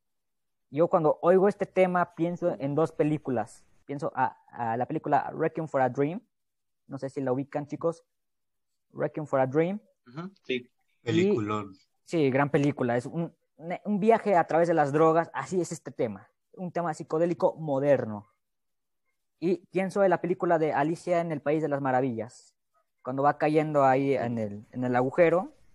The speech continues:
Speaker 1: persiguiendo a, al conejo loco. Eh, eh, es un viaje, es, es un vi-, fantástico. Es, es un tema que me agrada mucho. Ocho minutos y se me pasan volando. Se me, siento que son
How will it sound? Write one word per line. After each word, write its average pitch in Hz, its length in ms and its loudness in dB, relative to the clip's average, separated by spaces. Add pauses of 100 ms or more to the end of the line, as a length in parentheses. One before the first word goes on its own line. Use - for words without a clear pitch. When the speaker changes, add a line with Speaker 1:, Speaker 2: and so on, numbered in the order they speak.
(100)
Speaker 1:
persiguiendo 151 460 -2
a, - 20 2
al 120 360 -2
conejo 147 320 -2
loco. 160 460 0 (1800)
Eh, 123 280 0
eh, - 120 -14 (380)
es 160 160 -10
un 180 120 2
viaje, 147 380 6
es, - 220 -6
es - 200 -8
un 190 180 -2
vi-, 139 240 -10
fantástico. - 760 -8
Es, 143 80 -14 (100)
es - 200 -16
un 185 80 -10
tema 185 400 -6 (1120)
que 185 120 -2
me 165 60 -2
agrada 147 260 2
mucho. 117 400 -12
Ocho 185 220 -8
minutos 185 500 -6 (200)
y 147 80 -20
se 165 100 -14
me 151 80 -10
pasan 165 260 -6
volando. 147 380 -4
Se 147 100 -12
me, 147 140 -12
siento 196 380 -8
que - 80 -18
son 180 220 -10